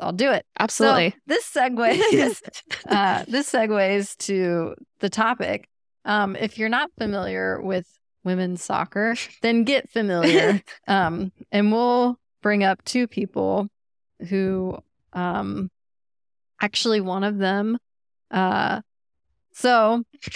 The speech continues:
Speaker 1: <laughs> I'm doing a bad job. So, uh, Ashlyn Harris and Ali Krieger,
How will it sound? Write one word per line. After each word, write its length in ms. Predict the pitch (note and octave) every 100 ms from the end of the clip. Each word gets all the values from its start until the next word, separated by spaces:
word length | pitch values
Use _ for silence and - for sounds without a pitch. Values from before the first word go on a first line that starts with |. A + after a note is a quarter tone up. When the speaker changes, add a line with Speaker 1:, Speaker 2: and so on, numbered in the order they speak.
| -
Speaker 1:
<laughs> 400 | F4+ E4+ G4 -
I'm 520 | F#4 D4 B3 A#3+ B3 C4+
doing 260 | C#4+ C#4+
a 60 | C4+
bad 220 | A3+ G3
job. 160 | F#3 - - - E4+
So, 460 | - C4+ B3+ A3 E4+ - _ _ _
uh, 480 | G3 G3 F#3+ G3 - - _ _ _ _ _ _ _ _ _
Ashlyn 400 | G#3+ A3 - C#4
Harris 640 | C#4 G3 F#3 A3 - - - -
and 380 | G3+ F#3 F3+
Ali 300 | - F#3+ G3+
Krieger, 460 | G3+ G3+ F#3 G3 B3